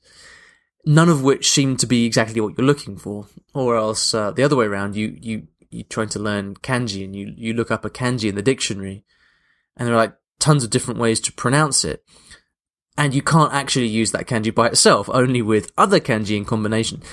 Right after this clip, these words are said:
So basically, the level of complexity is really high. Now, if you are in a, an immersion environment, if you move to Japan, you have, live with Japanese people, then you can, you can pick it up the natural way, right?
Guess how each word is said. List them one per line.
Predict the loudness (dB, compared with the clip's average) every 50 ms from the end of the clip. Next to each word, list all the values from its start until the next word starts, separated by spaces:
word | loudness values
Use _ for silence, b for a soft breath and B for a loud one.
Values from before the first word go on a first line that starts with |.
| B B B B B B _ _ _ -2
So | 2 4 4 4
basically, | 4 4 4 4 4 2 0 0 2
the | 2 2
level | 4 4 4 2 2 2 4 4
of | 4 4 2
complexity | -2 -2 -2 -2 -4 -4 -4 -4 -2 -2 -2 -2 -2 -4 -4 -4 -6 -6 -8 _ _ _ _ _ _ _ -2
is | -2 0 2
really | 2 2 4 2 2 0
high. | -2 -4 -6 -8 -8 -10 -14 _ _ B B B B B B B B B
Now, | -4 -4 0
if | 2 2 2 2 2 2
you | 2 4 4
are | 4 2 2
in | 0 0 -2
a, | -4 -4 _ _ -8
an | -8 -8 -8 -8
immersion | -8 -6 -4 0 2 2 2 4 2 2 0 -2 -4
environment, | -4 -2 0 2 2 2 2 -2 -6 -8 -12 -10 -10 -8
if | -6 -4
you | -4 -2
move | 0 2 4 4 4 4
to | 2 -2
Japan, | -4 -4 -4 -4 -2 -2 -2 -2 -2 -4 -4 -6 -8
you | -8
have, | -6 -8 -8 -10 _ _
live | 0 0 2 2
with | 2 0 0
Japanese | 0 -2 -2 -4 -6 -6 -6 -4
people, | -4 -6 -6 -6 -6 -10 -12 B B B B B B B B 0
then | 2 4 4
you | 4 4
can, | 4 2 0 0 -2 _ _ -2
you | -2 0
can | 0 0 0 0 2 0 0
pick | 0 -2 -2 0
it | 0 0
up | 0 0 -2 -4
the | -4 -2
natural | -2 -2 -4 -6 -8 -10 -10 -10 -8 -4
way, | -2 -2 -2 -2 -6 -8
right? | -6 -6 -6 -6 -6